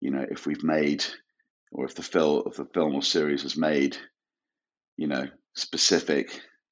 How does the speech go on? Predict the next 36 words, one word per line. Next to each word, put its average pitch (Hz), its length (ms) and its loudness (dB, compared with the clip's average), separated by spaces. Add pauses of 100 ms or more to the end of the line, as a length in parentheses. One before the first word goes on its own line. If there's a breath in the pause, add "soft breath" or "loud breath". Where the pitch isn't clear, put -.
(120)
allegations, 78 1040 4
that, 69 280 -8
that, 67 240 -6
that - 180 -6
the - 80 -12
people 80 460 0 (400 soft breath)
on 78 120 0
the 78 100 4
other 78 180 6
end 76 160 4
of 73 80 2
those 71 140 0
allegations 73 600 0
have 92 300 6
had 87 440 6 (640 soft breath)
the 87 80 -2
right 85 240 4
to - 140 -6
reply, 101 600 4 (420 soft breath)
or 78 260 -4
that 80 200 -8
they've, 85 400 0 (100)
you 95 120 -2
know, 76 160 -4 (100)
they've 80 140 -6
been 80 120 -2
asked 85 280 4
the - 40 -6
questions 87 600 2
and 80 80 -4
they've 82 180 -2
been, 85 240 -4
been 76 160 -6
given 80 240 2
the 78 80 -2
platform, 82 640 2